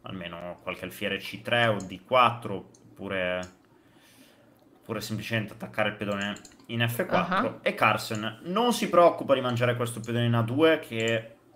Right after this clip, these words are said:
Speaker 1: lo fa per-, gli fa perdere un po' di, di stabilità e, e gioca subito per, per sdoppiare i pedoni, anche
Speaker 2: Mhm.
Speaker 1: perché un Armageddon non ha voluto pensare tanto. Vuole sdoppiare i pedoni, Hikaru la complica un pochettino con G tre.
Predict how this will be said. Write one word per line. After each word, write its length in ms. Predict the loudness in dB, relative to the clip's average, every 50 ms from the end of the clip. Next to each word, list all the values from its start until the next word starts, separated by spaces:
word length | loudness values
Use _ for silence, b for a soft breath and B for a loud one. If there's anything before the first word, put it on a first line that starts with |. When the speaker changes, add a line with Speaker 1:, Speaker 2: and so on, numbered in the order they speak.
| -20 -16 -10
Speaker 1:
lo 280 | -6 -4 -2 -2 -4
fa 220 | -4 -4 -2 -2 0
per-, 320 | 2 2 2 2 2 0 -4
gli 120 | -6 -6
fa 120 | -4 -4 -4
perdere 360 | 0 0 0 0 0 -2 -2
un 80 | -2 0
po' 140 | 0 0 0
di, 540 | 0 -2 -4 -4 -4 -4 -4 -4 -6 -8 b b b b b b b b b b -20
di 160 | -14 -10 -10 -8
stabilità 640 | -4 -2 -2 0 0 -2 0 2 6 6 8 8
e, 360 | 8 6 4 2 0 -6 -14 -20 -20 -20 -20 -20 -20 -20 -20 -20 -20 -20 -16 -12
e 380 | -6 -4 -2 0 0 0 0 2
gioca 260 | 4 2 2 2 0
subito 540 | -4 -4 -4 -4 -2 0 2 4 4 4 2
per, 280 | 2 2 2 2 2
per 160 | 0 -4 -8
sdoppiare 340 | -6 -6 -6 0 0 2 2
i 60 | 0
pedoni, 560 | -2 -2 -4 -2 -2 -2 -4 -4 -6 -8 -10 -14
anche 240 | -10 -6 -4 -2 -2
Speaker 2:
Mhm. 40 | 0
Speaker 1:
perché 220 | -2 -2 -2 -2
un 120 | -2 0
Armageddon 500 | 0 -2 -2 -2 0 0 -2 -2 -2 -4
non 100 | -2 0
ha 80 | 0 0
voluto 340 | 0 0 -2 -2 -4 -8 -12
pensare 380 | -10 -12 -10 -4 -4 -4 -2
tanto. 540 | 2 2 2 2 2 -2 -4 -6 -6 -8 -14 -20 _ _ _ _ _ _ _ _ _ _ _ _ _ -18 -18 B B B B B B B B B B B -2 2
Vuole 180 | 4 4 4
sdoppiare 360 | 2 0 0 4 4 4 4
i 40 | 4
pedoni, 560 | 2 0 2 2 2 2 0 0 -2 -6 -10
Hikaru 260 | -6 0 0 2 2 4
la 120 | 2 2
complica 460 | 2 2 0 0 0 -2 -4 -2 -2
un 100 | -2 -4
pochettino 480 | -4 -8 -10 -10 -10 -6 -4 -4 -4 -4
con 160 | -4 -4 -4
G 200 | -2 -2 -2 0
tre. 440 | 0 0 0 0 0 -2 -8 -16